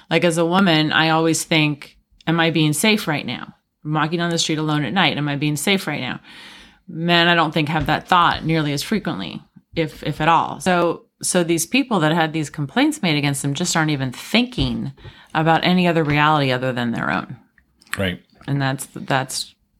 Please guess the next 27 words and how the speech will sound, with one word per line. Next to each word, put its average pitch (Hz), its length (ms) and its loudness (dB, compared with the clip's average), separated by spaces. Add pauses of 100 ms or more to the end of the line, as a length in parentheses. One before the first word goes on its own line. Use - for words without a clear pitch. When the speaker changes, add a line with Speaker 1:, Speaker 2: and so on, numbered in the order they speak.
Speaker 1:
the - 80 -14
bottom - 320 -8
line, - 220 -10
unfortunately. - 760 -4
Speaker 2:
Uh, 131 40 -6 (100)
it, 139 100 -4
it, 139 220 -6 (3000)
you 143 80 6
know, 127 120 4
our 120 160 4
upbringings 117 840 4
make 101 180 2
such - 240 0
a 101 60 0
big 95 180 -2
difference, 87 720 -2 (300)
and 90 540 0 (1300)
I 113 200 2
can 98 480 0 (640)
try 92 840 2
to 90 100 -8
put 87 200 -4
myself 87 560 0
in 85 220 -4
the 85 80 0
perspective 85 720 -2
of 80 380 -6